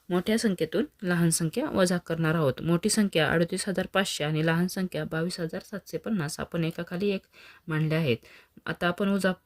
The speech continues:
वजाबाकी करूया. शून्यमधून शून्य गेले, शून्य. शून्यमधून पाच जात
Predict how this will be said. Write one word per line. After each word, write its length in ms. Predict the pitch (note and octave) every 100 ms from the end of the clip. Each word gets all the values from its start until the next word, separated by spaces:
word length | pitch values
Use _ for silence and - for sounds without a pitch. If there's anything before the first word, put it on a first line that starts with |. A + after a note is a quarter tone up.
| _ _ _ _
वजाबाकी 460 | F3+ F3+ F3+ F#3 -
करूया. 260 | G#3 E3 C3
शून्यमधून 480 | C#3 F#3 G3 G3+ G#3+
शून्य 320 | A3 A3+ F3
गेले, 220 | D3 C#3 C#3+
शून्य. 400 | - G#3+ G#3+ A3+ - _ _ _ _ _ _ _ _ _ _ _ - F3+ E3+
शून्यमधून 480 | A3+ G#3 A3 A3+
पाच 220 | A3+ A3 G3
जात 120 | F#3+